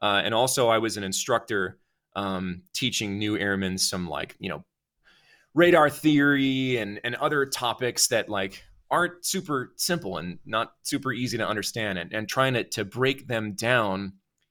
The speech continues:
into, like, how to understand, you know, how a, a missile tracks and targets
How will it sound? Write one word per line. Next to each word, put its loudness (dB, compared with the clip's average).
into, -4
like, 0
how 2
to 2
understand, -2
you -8
know, -4
how 0
a, -4
a -12
missile -4
tracks 4
and -6
targets 0